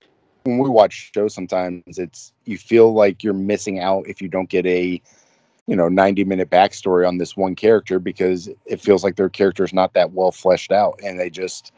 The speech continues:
it, their, like, point in the story doesn't really make sense. And, but the way that this has been written and shot, every, everything feels like you already know. So even when she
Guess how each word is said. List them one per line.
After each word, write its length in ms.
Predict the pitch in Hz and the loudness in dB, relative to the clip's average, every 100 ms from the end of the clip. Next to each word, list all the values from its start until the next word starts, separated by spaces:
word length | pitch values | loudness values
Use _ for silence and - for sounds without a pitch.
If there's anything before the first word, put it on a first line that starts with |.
| _ _ _ _ _ _ _ | _ _ _ _ _ _ _
it, 160 | - 90 - _ _ _ _ _ _ _ _ - - 127 | 0 0 -4 _ _ _ _ _ _ _ _ -20 -16 -12
their, 340 | 120 120 120 | 4 8 8
like, 240 | 113 107 - - | 8 6 2 0
point 280 | 131 131 123 | 4 4 4
in 100 | 117 | 2
the 80 | 113 | 2
story 340 | - 95 95 | 4 4 4
doesn't 260 | 92 92 95 | 4 2 2
really 200 | 90 87 | 0 0
make 200 | 85 85 | -2 -6
sense. 340 | - 156 135 135 _ _ _ _ | 2 4 4 2 _ _ _ _
And, 500 | 131 127 113 110 101 95 - - _ 123 | -4 -2 -2 -4 -4 -6 -20 -20 _ 2
but 200 | 104 107 | 2 2
the 80 | |
way 200 | 98 120 | -2 0
that 200 | 123 98 101 | 0 -2 -4
this 180 | 110 | -4
has 120 | 110 92 | -4 -4
been 180 | 98 87 | -2 0
written 260 | 101 110 | -2 -2
and 140 | 90 - | -8 -6
shot, 400 | 98 131 104 - _ _ _ - | 0 2 2 -2 _ _ _ -4
every, 360 | 117 113 127 120 _ _ _ _ _ | -2 0 -2 -2 _ _ _ _ _
everything 500 | 113 117 123 117 110 | -2 0 -2 0 -4
feels 800 | - - 117 113 107 98 - - _ _ _ _ _ _ _ 117 | -4 0 4 6 6 4 -2 -20 _ _ _ _ _ _ _ 2
like 200 | 110 120 | 2 2
you 160 | 120 | 4
already 280 | 113 110 104 | 6 6 2
know. 360 | 98 110 90 - _ | -2 -2 -4 -12 _
So 300 | - 117 139 | 0 2 2
even 320 | 151 156 143 | 0 0 0
when 260 | 139 131 127 | 0 -2 -4
she 460 | - 131 131 143 | -4 -4 -2 -6